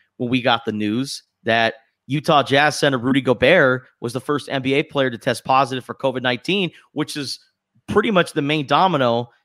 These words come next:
that suspended the N B A season. So you have the, I guess the, if you wanna call them the, the coronavirus team, the team that got us to this point in terms of the N B A, the first domino,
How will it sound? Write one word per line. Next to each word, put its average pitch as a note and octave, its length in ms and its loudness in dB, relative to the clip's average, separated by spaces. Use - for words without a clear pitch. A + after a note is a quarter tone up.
that C#3 300 2
suspended D#3 640 0
the C#3 160 -2
N D3 80 0
B C3+ 140 0
A G#3+ 120 2
season. G#2+ 420 -6
So - 160 0
you D#3+ 200 2
have F#3 320 2
the, D3+ 440 -2
I C#3 100 -8
guess E3 240 -2
the, D#3+ 320 -10
if B2+ 100 -8
you D3 80 -6
wanna D#3 180 0
call D#3 260 2
them D3+ 120 0
the, A#2 240 -2
the A#2+ 80 -4
coronavirus C#3+ 880 2
team, D#3+ 260 2
the C3 100 -2
team C#3 420 -8
that A#2+ 240 0
got C#3 280 4
us C#3+ 260 0
to - 80 -4
this C3+ 160 -2
point D3 240 0
in A#2+ 60 -4
terms C3 280 -4
of A#2+ 80 -6
the A#2+ 160 -2
N A#2 120 -2
B A2+ 180 -2
A, C#3+ 280 2
the C3 140 -2
first C#3+ 280 4
domino, D3 500 4